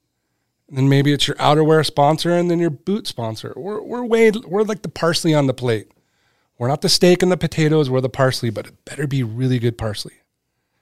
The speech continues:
And, and that part, you know, our importance on the,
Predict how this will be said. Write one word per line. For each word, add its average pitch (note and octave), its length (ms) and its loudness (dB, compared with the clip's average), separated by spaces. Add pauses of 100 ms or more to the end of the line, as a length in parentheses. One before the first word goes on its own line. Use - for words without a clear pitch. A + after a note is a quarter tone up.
(600)
And, C#3 400 4
and D3 160 2
that D#3+ 220 4
part, D#3 260 4
you D#3+ 120 2
know, D3+ 180 4
our D#3 220 6
importance D#3+ 460 2
on C#3 180 4
the, A#2+ 180 0